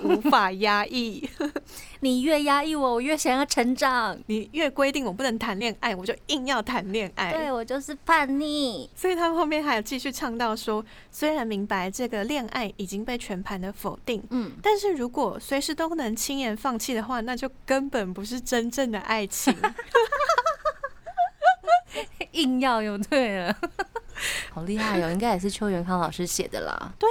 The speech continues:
Speaker 1: 啊，邱元康在那边禁止大家谈恋爱，然后又故意写这首歌，然后让大家唱说，“哦，我们好想谈恋爱，我们一定要违反规定。”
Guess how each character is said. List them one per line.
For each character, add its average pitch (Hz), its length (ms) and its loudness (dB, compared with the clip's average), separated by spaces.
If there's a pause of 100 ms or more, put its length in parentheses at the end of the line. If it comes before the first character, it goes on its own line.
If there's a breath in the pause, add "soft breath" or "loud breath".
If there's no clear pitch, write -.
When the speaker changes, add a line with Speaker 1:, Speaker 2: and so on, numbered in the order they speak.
(120)
Speaker 1:
啊， 370 160 4
邱 359 180 0
元 381 160 4
康 349 220 0
在 370 120 2
那 359 80 2
边 339 320 2
禁 349 260 0
止 220 160 -2
大 302 180 2
家 311 140 2
谈 285 220 -2
恋 294 180 0
爱， 277 220 -2
然 226 100 -4
后 247 80 -2
又 285 80 -2
故 285 180 -4
意 277 60 0
写 214 260 0
这 262 80 -2
首 214 160 0
歌， 233 220 -4
然 233 140 0
后 220 60 -2
让 254 140 -4
大 247 140 -6
家 233 140 -4
唱 233 260 -4
说 240 180 -4 (220 loud breath)
，“哦， 302 80 4
我 262 100 6
们 247 140 4
好 240 140 4
想 247 220 0
谈 208 220 -2
恋 240 200 -2
爱， 208 180 2
我 196 80 -2
们 208 120 0
一 220 40 0
定 262 80 -4
要 277 80 -2
违 214 160 0
反 208 220 0
规 208 220 -4
定。” 247 280 -2